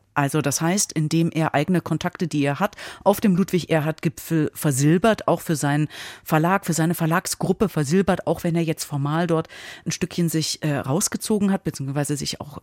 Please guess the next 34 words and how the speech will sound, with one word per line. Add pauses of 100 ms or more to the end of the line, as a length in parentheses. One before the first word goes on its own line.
erstmal
komplett
rausgezogen
hat. (340)
Aber
da
wird
er
als
korrupte
Elite,
korruptes
Establishment,
äh,
dargestellt. (380)
Und
dann
nutzt
die
A
F
D
zum
Beispiel
auch
so
Dinge
wie
jetzt
die
Debatte
um
den
Buchhandlungspreis